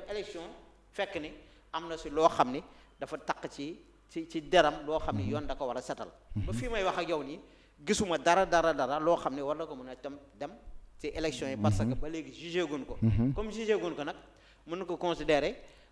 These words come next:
Speaker 1: un, un, un, un,
Speaker 2: Un
Speaker 1: un
Speaker 2: candidat,
Speaker 1: innocent.
Speaker 2: aha.
Speaker 1: Un innocent.
Speaker 2: Mhm.
Speaker 1: Jugé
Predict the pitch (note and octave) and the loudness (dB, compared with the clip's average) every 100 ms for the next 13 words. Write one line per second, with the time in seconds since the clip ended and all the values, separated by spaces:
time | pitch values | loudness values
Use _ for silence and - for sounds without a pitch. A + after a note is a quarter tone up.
0 | - - - D3 D#3+ D#3+ D#3 D#3+ D#3 E3+ | -20 -20 -16 -8 -6 -4 -4 -2 0 0
1 | F#3 D3+ A2+ A#2+ - A#2+ A2 A2+ G2+ F#2+ | -2 -4 0 2 4 6 8 6 6 6
2 | G2+ G#2 G#2+ A#2+ - D3+ E3 E3 D#3+ A#2+ | 6 6 4 4 0 0 0 0 -2 -6
3 | - - A2+ G#2+ A2+ D#3 | -8 -4 0 2 2 4